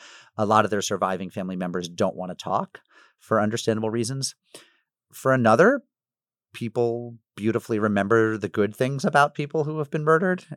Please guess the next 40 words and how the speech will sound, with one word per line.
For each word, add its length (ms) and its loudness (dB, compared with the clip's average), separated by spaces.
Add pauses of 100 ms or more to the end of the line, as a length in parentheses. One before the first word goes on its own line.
and 380 2
it's 180 -4
pretty 280 -4
hard 400 4
to 80 -2
get 220 4
at 180 2
the 80 -6
complexity 720 -6
of 160 -2
them, 240 -2
at 80 -8
least 220 -4
right 220 0
afterwards. 640 -4 (680)
And 200 4
just 220 0
the 100 2
story 360 -2
I 80 0
was 120 -2
drawn 240 2
to 100 -6
tell 300 0
was 160 -2
the 60 -6
story 340 -2
of 100 -2
the 100 0
neighborhood, 540 -4 (460)
because 580 4 (680)
I'm 160 0
very 180 4
interested 380 -6
in 100 -2
neighborhood 400 -2
and 120 -6
urbanism 640 -6
and 100 -8
how 580 -2